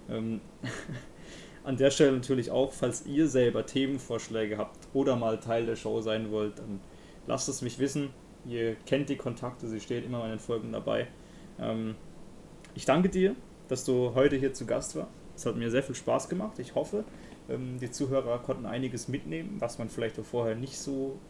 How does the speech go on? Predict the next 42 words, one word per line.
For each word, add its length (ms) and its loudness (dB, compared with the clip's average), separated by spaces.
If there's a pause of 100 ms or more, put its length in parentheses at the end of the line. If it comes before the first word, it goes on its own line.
(500)
gedacht 340 -2
hätte. 220 0 (540)
Ähm, 380 -6 (240)
für 140 -2
mich 180 -2
ist 120 -6
es 140 -6
immer 260 4
wieder 300 4
spannend 460 0
zu 140 -2
hören, 240 2
was 140 -6
du 60 -10
so 140 -4
erzählst. 500 -2 (200)
Ähm, 260 2 (640)
ich 60 -18
krieg 140 0
da 60 2
ja 180 2
zum 180 -8
Glück 160 -2
auch 120 0
einiges 400 -2
mit 160 -4 (460)
und, 340 -6
ähm, 360 -4 (440)
es 120 -8
ist 260 -8
immer, 380 0 (420)
es 100 -12
ist 160 -8
auch 180 -10
wirklich 400 2 (200)
immer 380 2 (280)
was 180 -10
Neues, 500 2
was 140 -10
man 140 -6
auch, 160 -6 (180)
ähm, 280 -6